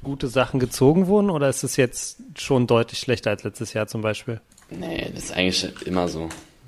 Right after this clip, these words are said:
Speaker 1: Immer
Speaker 2: Sogar
Speaker 1: so?
Speaker 2: dieses Jahr wird's besser ge-, dieses Jahr wird sogar besser gezogen als letztes Jahr.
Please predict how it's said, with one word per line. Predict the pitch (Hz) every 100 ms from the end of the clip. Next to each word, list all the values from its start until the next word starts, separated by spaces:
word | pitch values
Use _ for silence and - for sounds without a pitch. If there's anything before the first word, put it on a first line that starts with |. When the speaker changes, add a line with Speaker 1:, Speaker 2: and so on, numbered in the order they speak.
| - - -
Speaker 1:
Immer | 143 123
Speaker 2:
Sogar | 120 101
Speaker 1:
so? |
Speaker 2:
dieses | 113 123 123
Jahr | 110
wird's | 104 -
besser | 110 113 113
ge-, | 92 - 90
dieses | 113 117
Jahr | 117
wird | 98
sogar | 107 101
besser | - 110 104
gezogen | 87 - 92
als | 85 -
letztes | 82 - -
Jahr. | 85